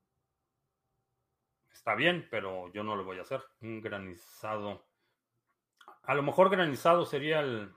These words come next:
a lo mejor granizado sería la, la traducción, no estoy seguro, pero es como, como hielo raspado, pero esponjoso.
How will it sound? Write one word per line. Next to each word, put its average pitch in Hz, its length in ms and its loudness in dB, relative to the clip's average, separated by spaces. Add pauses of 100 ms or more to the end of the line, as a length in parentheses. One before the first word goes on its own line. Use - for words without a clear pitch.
(240)
a 123 40 -4
lo 120 60 -4
mejor 143 220 -4
granizado 143 400 2
sería 127 260 0
la, 113 460 0
la 98 340 -12
traducción, 101 560 -6
no 135 80 -2
estoy 127 240 -6
seguro, 113 540 -6
pero 117 160 2
es 156 120 0
como, 113 480 2 (460)
como 117 240 0
hielo 165 320 8
raspado, 156 760 4 (920)
pero 107 500 0
esponjoso. 110 680 -8